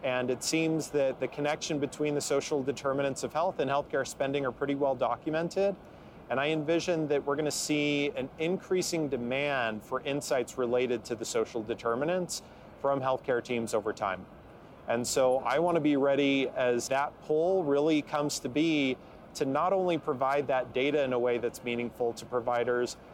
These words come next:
but to have also made the decisions about which of those data elements are gonna be most valuable.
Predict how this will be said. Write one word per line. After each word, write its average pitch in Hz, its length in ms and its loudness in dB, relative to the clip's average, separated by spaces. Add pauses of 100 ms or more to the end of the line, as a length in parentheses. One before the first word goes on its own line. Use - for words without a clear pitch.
(220)
but 139 240 0
to 139 200 0
have 135 200 0
also 147 580 2
made 135 280 0
the 147 40 0
decisions 139 520 0
about 131 280 0
which 127 360 0
of 151 120 -2
those 139 240 0
data 131 240 0
elements 160 400 0
are 143 60 0
gonna 135 160 -2
be 135 140 0
most 123 300 0
valuable. 110 480 0